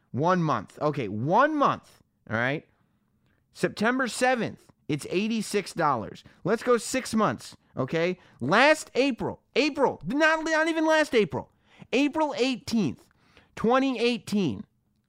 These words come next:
couple weeks removed from WrestleMania, W W E is trading at thirty-eight dollars and ninety cents a share, okay? Thirty-eight dollars and ninety cents a share on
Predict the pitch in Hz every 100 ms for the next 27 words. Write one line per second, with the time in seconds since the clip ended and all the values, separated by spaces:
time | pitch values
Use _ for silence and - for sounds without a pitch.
0 | _ _ _ _ _ _ - 262 302 262
1 | 254 214 233 220 220 180 196 190 185 185
2 | 160 127 98 78 - _ _ _ - 202
3 | 254 247 240 220 220 202 185 - 165 147
4 | - - 196 190 160 139 143 147 - 190
5 | 214 233 226 190 208 151 170 180 175 175
6 | 151 143 151 147 156 175 165 156 165 151
7 | 139 - 131 - 139 107 - _ _ _
8 | _ _ - 113 131 127 147 _ _ _
9 | _ _ _ _ - - 233 294 302 285
10 | - 226 247 151 196 196 202 196 170 160
11 | 165 160 165 208 208 196 - 180 175 -
12 | 151 135 - 151 143 143 127 127